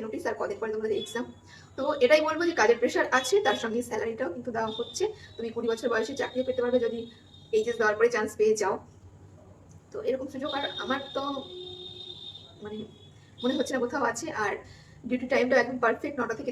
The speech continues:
তিনটে। আমার মনে হয় যারা একদমই করতে ইচ্ছুক, আমার এই ভিডিওটা দেখার পরেও অবশ্যই প্রিপারেশন নাও,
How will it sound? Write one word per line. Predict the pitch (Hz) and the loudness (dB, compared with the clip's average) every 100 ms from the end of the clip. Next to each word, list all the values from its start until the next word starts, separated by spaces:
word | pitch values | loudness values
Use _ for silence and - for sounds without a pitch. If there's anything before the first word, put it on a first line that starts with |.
| 233 | -6
তিনটে। | 226 220 277 - - - 233 | -6 -4 -6 -6 -14 -6 2
আমার | 277 311 | 2 2
মনে | 320 359 | -2 0
হয় | 392 427 233 | 4 4 4
যারা | 220 220 247 - - - 220 | 2 2 -4 -8 -16 -2 -2
একদমই | 220 262 294 | 0 -2 -2
করতে | 285 285 269 | -4 -4 -10
ইচ্ছুক, | - 339 - 247 | -4 -2 0 0
আমার | 233 220 | 2 4
এই | 254 | 2
ভিডিওটা | 262 254 262 | 2 2 4
দেখার | 254 254 254 | 4 2 4
পরেও | 247 262 - - - - - | 6 6 0 -12 -20 -18 8
অবশ্যই | 233 - 285 | 10 10 6
প্রিপারেশন | - 269 294 | 6 6 4
নাও, | 262 | -2